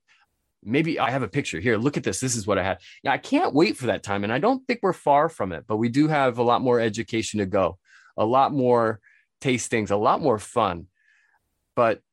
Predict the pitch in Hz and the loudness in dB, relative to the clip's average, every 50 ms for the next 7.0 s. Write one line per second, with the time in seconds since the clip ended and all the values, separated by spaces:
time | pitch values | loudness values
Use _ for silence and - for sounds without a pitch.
0 | _ _ - 120 135 139 131 113 139 139 143 - - 135 - - 131 123 117 113 | _ _ -2 0 2 2 2 2 2 2 2 0 -2 -4 -4 -2 -2 -2 0 0
1 | 113 107 - 127 131 139 147 190 - - 233 208 180 160 208 - - 165 151 147 | -2 -4 -2 -2 -2 0 0 -2 -2 0 -2 -2 -2 -2 -4 -4 -4 -2 -2 0
2 | 123 131 127 120 120 120 - 123 120 120 107 101 92 - - 120 110 113 127 160 | 2 2 2 2 2 0 0 0 2 2 0 -2 -4 -6 -2 0 0 0 0 -2
3 | 208 - _ _ _ _ _ _ _ _ _ - - 101 - 101 101 98 98 95 | -4 -6 _ _ _ _ _ _ _ _ _ -8 -6 -4 -2 0 0 -2 -2 -4
4 | 90 - _ _ _ _ _ - 123 139 131 131 127 - - - 131 135 139 147 | -6 -10 _ _ _ _ _ -2 0 0 0 -2 -4 -4 -2 -2 0 0 0 0
5 | 143 113 104 117 110 107 - _ _ _ _ _ _ _ _ _ - 120 123 127 | -2 -2 0 0 0 0 0 _ _ _ _ _ _ _ _ _ -2 0 2 2
6 | 131 120 107 101 - - - 131 127 135 131 - 143 135 131 127 127 117 - | 2 0 -2 -6 -6 -2 -2 0 -2 -2 -2 -2 -4 -2 -2 -2 -4 -6 -8